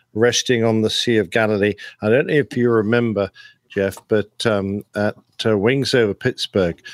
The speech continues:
um, Micah had, uh, his friend with him, who, um, whose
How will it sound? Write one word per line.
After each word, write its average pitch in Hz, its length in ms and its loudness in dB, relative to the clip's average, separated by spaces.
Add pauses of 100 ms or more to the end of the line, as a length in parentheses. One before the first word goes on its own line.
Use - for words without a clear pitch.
(440)
um, 101 560 -2 (380)
Micah 113 420 0
had, 107 540 0
uh, 104 300 0
his 98 440 -2 (160)
friend 117 420 0
with 95 240 0
him, 101 360 -4 (480)
who, 110 420 0
um, 113 480 2 (540)
whose 107 760 0